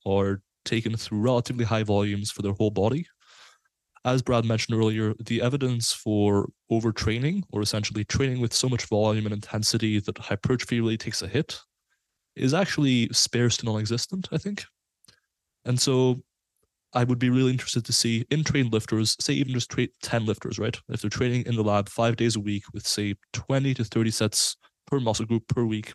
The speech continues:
pretty close to failure, how do we see their fatigue changing over time? Do we see that they actually lose muscle because of how much training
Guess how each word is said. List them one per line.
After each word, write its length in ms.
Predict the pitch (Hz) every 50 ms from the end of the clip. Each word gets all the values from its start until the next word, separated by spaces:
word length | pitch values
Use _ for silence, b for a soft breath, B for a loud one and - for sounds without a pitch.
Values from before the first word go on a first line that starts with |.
| _
pretty 220 | - - 143 143 139
close 220 | - - 139 -
to 80 | - 123
failure, 440 | - 117 110 107 107 107 104 107 107 _ _ _ _ _ _ _ _ _ _ _
how 160 | - - 135 143
do 100 | 135 135
we 100 | 135 135
see 160 | - - -
their 160 | 120 117 120
fatigue 520 | 113 - - - - - 120 113 107 104 -
changing 380 | - - 117 107 104 101 101 101
over 140 | 101 95 -
time? 260 | - - - - - - _ _ _ _ _ _ _ _ _ -
Do 80 | 117
we 100 | 110 117
see 220 | 113 - - 123 117
that 160 | 113 110 -
they 100 | 120 113
actually 300 | 117 113 - - 123 117
lose 200 | 127 165 185 139
muscle 280 | 110 104 98 - -
because 180 | - 104 101 -
of 80 | 104 101
how 40 |
much 120 | 95 101 -
training 340 | - 101 - - - -